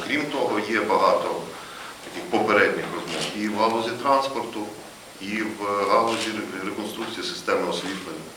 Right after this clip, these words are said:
міста Чернівці. Це те, де ми можемо співпрацювати з нашими партнерами. Мова йде про те, що Європейський Союз фінансує, е, проекти транскордонної співпраці.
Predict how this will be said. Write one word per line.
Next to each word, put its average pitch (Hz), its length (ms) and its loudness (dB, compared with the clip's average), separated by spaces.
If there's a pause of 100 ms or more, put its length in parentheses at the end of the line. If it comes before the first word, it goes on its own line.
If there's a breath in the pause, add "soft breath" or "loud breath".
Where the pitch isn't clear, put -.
(420 loud breath)
міста 92 300 -4
Чернівці. 95 460 -4
Це - 160 -6
те, 123 400 4 (240)
де 98 80 -4
ми 95 80 -2 (140)
можемо 101 240 0
співпрацювати 90 720 -4
з 85 140 -6
нашими 82 240 -4 (100)
партнерами. - 380 -12 (760 loud breath)
Мова 117 200 4
йде 117 160 4
про 104 200 0
те, 110 180 2
що 101 220 0
Європейський 92 520 -2
Союз 101 280 -4
фінансує, 90 460 -2
е, 82 40 0 (420)
проекти 98 360 2
транскордонної 85 800 -2
співпраці. 120 500 0